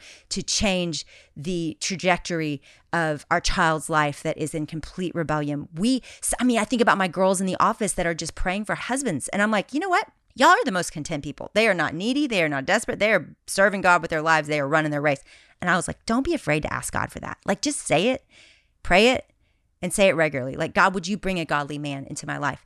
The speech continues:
And if he doesn't, y'all aren't gonna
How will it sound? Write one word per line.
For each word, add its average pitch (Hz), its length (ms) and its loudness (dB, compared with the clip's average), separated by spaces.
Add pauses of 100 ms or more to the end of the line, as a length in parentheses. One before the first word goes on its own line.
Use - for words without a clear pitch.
(420)
And 233 80 2
if 247 80 2
he 277 100 0
doesn't, 226 500 -2 (340)
y'all 156 320 0
aren't 392 200 -4
gonna 180 280 0